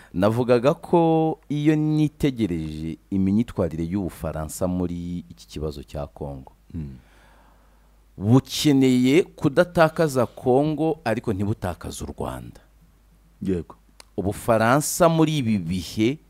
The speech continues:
Speaker 1: buri gutakaza ibihugu, nta gihugu na kimwe bushaka gutakaza, by'umwihariko mu bihugu biri influential, by'umwihariko aha muri Afurika. Aha muri Afurika nta gihugu na kimwe mu byo mu burengerazuba bw'isi,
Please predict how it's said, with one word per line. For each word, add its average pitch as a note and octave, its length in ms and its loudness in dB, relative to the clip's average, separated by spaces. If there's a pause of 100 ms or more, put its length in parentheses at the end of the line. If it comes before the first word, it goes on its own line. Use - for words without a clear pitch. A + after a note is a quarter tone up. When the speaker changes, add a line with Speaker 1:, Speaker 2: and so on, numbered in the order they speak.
(180)
Speaker 1:
buri A2+ 180 0
gutakaza A#2 600 2
ibihugu, F2+ 680 -4 (560)
nta F#2 160 -4
gihugu G#2 320 -4
na E2+ 120 -4
kimwe G2+ 300 -4
bushaka F2 460 -4
gutakaza, F#2 680 -4
by'umwihariko F2+ 500 -4
mu D#2 140 -8
bihugu E2+ 420 -8 (260)
biri F2+ 320 -6
influential, E2 840 -6
by'umwihariko F#2 500 -8
aha C#2+ 120 -10
muri E2 160 -4
Afurika. - 380 -10 (420)
Aha A2 240 4
muri D3 200 6
Afurika D#3+ 360 4
nta D#3+ 180 6
gihugu C#3 260 4
na B2 100 4
kimwe C#3 260 2
mu A#2+ 160 4
byo C3+ 120 0
mu B2 120 0
burengerazuba A2+ 640 2
bw'isi, B2+ 540 -6